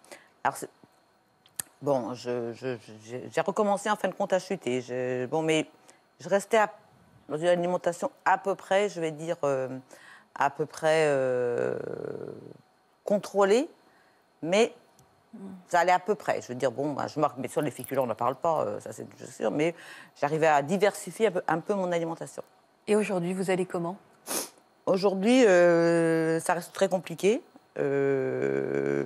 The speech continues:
Speaker 1: ça reste compliqué dans la mesure où j'ai, enfin, j'ai repris des études, euh, ça peut paraître fou, <laughs> euh, au mois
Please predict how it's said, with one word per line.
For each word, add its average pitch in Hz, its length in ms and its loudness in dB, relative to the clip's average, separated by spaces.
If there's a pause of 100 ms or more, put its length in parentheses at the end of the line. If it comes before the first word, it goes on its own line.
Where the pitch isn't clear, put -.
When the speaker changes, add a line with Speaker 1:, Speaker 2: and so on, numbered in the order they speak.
Speaker 1:
ça - 180 -4
reste 160 260 -4
compliqué 180 460 -2
dans 185 120 0
la 156 60 0
mesure 151 280 -4
où 156 120 -6
j'ai, 135 160 -2
enfin, - 180 -2 (1000)
j'ai 151 140 2
repris 190 260 2
des 175 180 2
études, 175 460 -4
euh, 123 480 -4 (1200)
ça 139 100 0
peut 127 60 -8
paraître 131 360 -4
fou, 262 240 -6 (260)
<laughs> - 40 -10
euh, 139 720 0 (100)
au 143 60 -6
mois 151 120 2